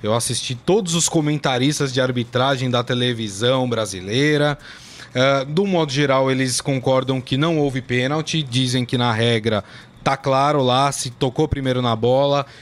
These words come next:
e encostou no jogador como consequência do ato, não é não é falta, não é pênalti, no caso, porque, ah, n-, também não houve força desproporcional por pa-, parte do Ralf, que poderia caracterizar um pênalti.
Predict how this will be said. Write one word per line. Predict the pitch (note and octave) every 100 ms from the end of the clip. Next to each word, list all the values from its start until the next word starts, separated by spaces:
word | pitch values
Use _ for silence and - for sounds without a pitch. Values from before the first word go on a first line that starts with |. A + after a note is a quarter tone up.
| -
e | B2+ C3
encostou | C3 C3+ - D3
no | C#3
jogador | C3 B2 A#2+ B2
como | C3 B2
consequência | B2 B2 B2+ A#2 B2 A#2+ A#2+
do | A2+ A2+
ato, | A2+ A2 A2
não | B2+ D#3 C#3
é | B2+ - -
não | C3 C3+
é | A#2
falta, | - C#3 D3 C3
não | A2 A2+
é |
pênalti, | G#2 B2 C#3 C#3 A2+ G2+ - - - A2+
no |
caso, | - A#2 C3 C3+
porque, | B2 A2+ A2+ A2 - - -
ah, | A2+ A2
n-, | A2+ B2
também | - D3 D3+ D#3+
não | E3+ E3
houve | E3+ D#3+ D3
força | - C#3+ C3+ B2
desproporcional | - C3+ A#2+ B2 B2 A2+ A#2+ C#3
por | B2+
pa-, | A#2+ A#2
parte | G#2 A#2 A2 A2
do | G#2+
Ralf, | G2 B2 C#3+ -
que | A#2+
poderia | A#2+ A2 A2+ C3 B2
caracterizar | A2+ A2 - A2+ G#2+ G2+ G#2+ - - - -
um | A#2+
pênalti. | A#2+ B2+ C#3 D3 -